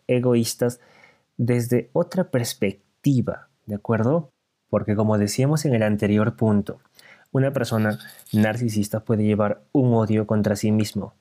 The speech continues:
pero también puede llevar una idea de amarse y estar enamorado de sí, a través de la cual se adora y siente merecer mucho más que cualquier otra persona.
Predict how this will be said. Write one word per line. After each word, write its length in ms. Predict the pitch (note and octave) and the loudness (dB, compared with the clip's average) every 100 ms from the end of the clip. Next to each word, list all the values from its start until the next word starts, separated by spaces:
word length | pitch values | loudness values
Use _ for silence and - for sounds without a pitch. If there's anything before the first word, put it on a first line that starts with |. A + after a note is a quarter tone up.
| _ | _
pero 180 | A2+ A#2 | -2 0
también 320 | A#2 A#2 C3 | 0 2 2
puede 180 | C#3+ B2+ | 0 0
llevar 240 | A2 G#2+ | 2 2
una 140 | A2 A2 | 2 0
idea 260 | G#2 G2+ | 2 2
de 120 | G#2 G2+ | 2 2
amarse 580 | G2 G#2 G#2+ G#2+ - | 2 2 0 -6 -4
y 60 | G2+ | -4
estar 240 | G2 A2 | -2 -2
enamorado 500 | A2 G#2+ G2+ G2+ G#2 | 0 0 0 0 0
de 120 | G2+ F#2+ | -2 -4
sí, 380 | - A2 G2+ - _ _ _ _ _ _ _ - | -4 -2 -2 -6 _ _ _ _ _ _ _ -8
a 120 | G2 | -4
través 300 | G2 G2+ A2 | 0 0 0
de 80 | A2 | 0
la 140 | G#2 | 0
cual 260 | - F#2+ F#2+ | 0 -2 -2
se 200 | - F#2+ | -4 0
adora 300 | A#2 C#3+ C#3+ | 2 2 0
y 60 | |
siente 280 | B2+ B2 A#2+ | 0 0 2
merecer 440 | A2 G2+ - G#2+ | 2 0 0 -2
mucho 460 | G2 B2 C3+ D3+ D3+ | 0 2 2 2 0
más 280 | A#2+ A#2 - | 0 0 -2
que 100 | A2 | 0
cualquier 320 | G#2 F#2+ G#2+ | 0 0 0
otra 180 | G#2 G#2 | 0 -2
persona. 440 | G2+ G2+ G2 F#2 | -2 -2 -4 -4